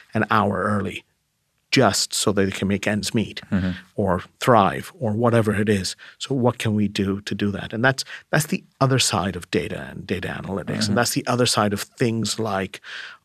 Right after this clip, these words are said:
Speaker 1: open payment networks, is that you can run these analytics that you don't get in cash, that you don't get
Speaker 2: Mm-hmm.
Speaker 1: also in card networks.
Speaker 2: Absolutely. Um, it, it, sometimes having that data that public domain can be, uh,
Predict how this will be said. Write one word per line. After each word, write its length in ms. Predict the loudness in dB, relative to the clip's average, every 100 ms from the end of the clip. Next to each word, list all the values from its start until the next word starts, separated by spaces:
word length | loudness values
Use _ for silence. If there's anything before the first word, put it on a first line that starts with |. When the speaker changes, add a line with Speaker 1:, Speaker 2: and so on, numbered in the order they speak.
| 4
Speaker 1:
open 560 | 4 6 2 2 0 -6 _ -2
payment 320 | 2 2 2
networks, 500 | -2 -6 -10 -8 -10 -10 -20 -10 -4
is 120 | 2
that 120 | 2
you 100 | 0
can 220 | 0 2
run 220 | 4 4 4
these 180 | 2
analytics 560 | 0 -2 -2 -4 -4 -4
that 120 | -4
you 80 | -2
don't 220 | -2 -2
get 140 | -2 -4
in 80 |
cash, 520 | -6 -4 -2 -2 -2 -4
that 140 | -6
you 100 | -4
don't 320 | 0 0 2
get 200 | 2 4
Speaker 2:
Mm-hmm. 200 | 4 4
Speaker 1:
also 260 | 4 4 0
in 80 | 2
card 260 | 4 4
networks. 480 | 2 -2 -4 -4 -4 _ _ -10 -6
Speaker 2:
Absolutely. 720 | -6 -2 2 4 2 -4 -4
Um, 360 | 0 2 2 -4 -8 -6
it, 120 | -6 -6
it, 180 | -8 0
sometimes 420 | 2 4 2 2
having 320 | 2 2 2
that 180 | 0 4
data 360 | 2 2 0
that 180 | 2 0 -2 _ _ -2
public 280 | 0 0
domain 300 | 0 0 0
can 160 | -2 -2
be, 280 | 0 0 -2 -10 -16 -18 -4
uh, 260 | 2 4